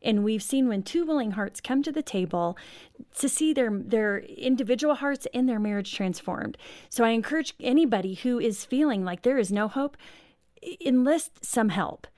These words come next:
Go and talk to a licensed Christian counselor who can give you some hope that, hey, I've seen it.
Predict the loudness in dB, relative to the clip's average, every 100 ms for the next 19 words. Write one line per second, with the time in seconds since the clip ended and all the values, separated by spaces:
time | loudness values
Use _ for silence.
0 | _ -20 -6 2 4 6 4 2 -2 -2
1 | -2 0 0 0 0 0 -2 -2 -2 -2
2 | -2 -2 -2 -2 0 0 0 0 0 2
3 | 2 0 0 -2 -2 -6 -8 -14 -20 -20
4 | -14 0 0 0 -4 -2 0 0 0 -2
5 | 0 0 2 2 -2